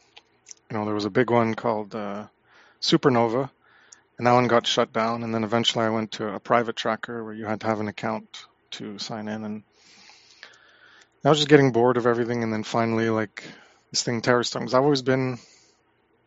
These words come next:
I don't know, interested by conspiracy theories, but never looked into them. Like,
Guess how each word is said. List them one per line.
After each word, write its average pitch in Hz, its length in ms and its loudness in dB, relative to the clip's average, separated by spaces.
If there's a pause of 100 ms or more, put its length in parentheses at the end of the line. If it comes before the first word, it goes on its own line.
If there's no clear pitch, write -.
(360)
I 113 120 -4
don't 104 120 -6
know, 101 140 -8 (400)
interested 160 480 2
by 156 100 0
conspiracy 143 680 -6
theories, 139 340 -8
but 113 120 -6
never 113 200 -4
looked 110 200 -10
into 120 260 -8
them. 117 200 -10
Like, 104 220 -14